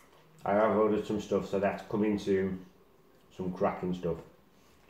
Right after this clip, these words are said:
So, Cheetos, cheddar jalapeno crunchy, that was my review. I'd give 'em as a snack, heat level zero. Cheesy, crunchy, they, it's,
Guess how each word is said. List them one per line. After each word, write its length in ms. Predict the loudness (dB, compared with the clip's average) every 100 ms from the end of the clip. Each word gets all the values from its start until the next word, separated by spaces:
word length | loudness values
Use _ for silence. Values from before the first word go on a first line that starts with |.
| -4
So, 360 | 2 4 4 0 -16 -20 -20 -20 -20 -2
Cheetos, 640 | 2 8 10 12 12 8 2 -4
cheddar 260 | 4 4 6
jalapeno 640 | 6 6 6 4 6 4 4
crunchy, 320 | 2 4 4
that 160 | 4
was 120 | 2 4
my 220 | 6 8 6
review. 380 | 4 6 6 4 -4 -12 -18 -20 -20 -16 4
I'd 200 | 4 6
give 160 | 4 4
'em 240 | 0 -2 -10 -16 -12 -10 -12 -12 -12 -12 -10 -8
as 120 | -6
a 60 |
snack, 500 | -8 -8 -2 0 0 -4 -18 -20 -20 -20 -20 -16 -2
heat 220 | 0 2
level 260 | 0 0
zero. 440 | 0 2 2 0 -2 -14 -20 -20 -20 -20 -20 -20 -20 _ _ -4
Cheesy, 440 | 0 0 0 -2
crunchy, 480 | -2 -2 2 2 2 -4 -14 -14 -8 0
they, 240 | 0 -2 -12 -16 -10 -8 -8 -8
it's, 300 | -6 -6 -8